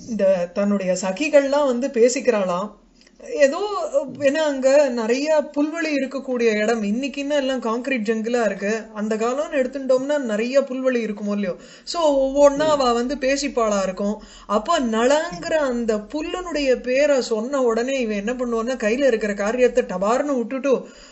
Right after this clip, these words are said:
Speaker 1: ஓடி போய் அதை கேட்கணும்னு ஆசைப்படுவாளாம் தமயந்தி. ஆ, கதாப்பிரசங்கேஷு,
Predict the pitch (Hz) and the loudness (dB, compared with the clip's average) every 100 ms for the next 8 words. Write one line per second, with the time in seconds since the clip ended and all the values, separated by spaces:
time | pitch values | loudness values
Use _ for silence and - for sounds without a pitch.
0 | - 220 285 349 339 269 285 320 247 214 | -2 2 4 2 0 0 0 2 0 2
1 | 233 247 254 247 233 190 202 175 170 160 | 2 4 4 4 -2 -6 -6 -2 -2 -2
2 | 156 - - - - - 202 196 208 196 | -10 -18 -20 -20 -20 -12 -6 -2 0 -2
3 | - - - - - - - - - - | -6 -14 -16 -16 -16 -16 -18 -20 -20 -12
4 | 190 233 285 214 190 254 294 - 285 277 | -4 -2 -2 -4 0 0 0 6 6 6
5 | 262 254 233 240 226 226 196 180 | 2 0 2 4 4 2 -2 -2